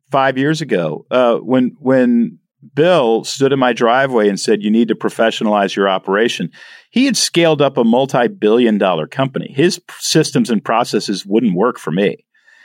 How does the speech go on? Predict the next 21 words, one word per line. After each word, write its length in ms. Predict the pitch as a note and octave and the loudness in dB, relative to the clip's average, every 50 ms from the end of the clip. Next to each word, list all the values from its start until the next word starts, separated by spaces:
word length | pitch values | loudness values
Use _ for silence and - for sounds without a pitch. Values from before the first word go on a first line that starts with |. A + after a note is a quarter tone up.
| - - _ _ _ | -20 -20 _ _ _
And 320 | - A#2+ A#2 A#2 A2+ G#2+ - | -4 -2 0 0 0 0 0
there 140 | B2 C3+ D3 | 0 2 2
was 200 | D3+ D3+ - C#3+ | 2 2 2 2
no 160 | D3+ F3+ D#4+ | 2 2 2
book. 180 | - D#3 - - | 0 -2 -4 -2
I 100 | - C3 | -4 -2
couldn't 220 | C3 G#3 G3 F#3 | -2 -2 -2 0
find 300 | - F3 E3 D#3+ D3+ B2 | 0 0 0 0 2 2
anything 540 | B2+ D3 E3+ D#3+ - - F2 E2 D2 - - _ _ _ _ _ _ _ _ _ _ | 2 2 2 0 -2 -2 -4 -6 -6 -12 -18 _ _ _ _ _ _ _ _ _ _
that 160 | _ C#3+ C3+ C3+ | _ -2 -2 0
would 100 | C#3 B2 | 0 0
let 200 | C3 C#3+ C#3 - | 0 0 0 0
me 200 | C#3+ C3+ C#3 - _ _ _ _ | -4 -4 -4 -8 _ _ _ _
professionalize 720 | - C3 - - C3+ A#2+ A2+ - D3 C3 B2+ C3 B2+ C3 C3+ | -10 -10 -6 -2 0 0 0 0 0 2 2 2 2 0 0
my 160 | C#3+ C3+ C3 | 0 0 2
operation, 520 | C3 C3 C3 - C3 C#3+ D#3+ - - D#2+ | 2 0 0 0 0 0 0 -2 -4 -6
whatever 280 | E2 F#2+ G2+ G#2+ A#2 A#2+ | -2 0 0 2 2 0
the 120 | A2 G#2+ G#2+ | 0 2 2
heck 160 | C3 C3+ - | 2 0 2
that 240 | - A2+ C#3 - - | 0 0 0 -2 -4
means. 360 | E2+ E2+ B1 - - - - | -6 -8 -8 -8 -10 -10 -12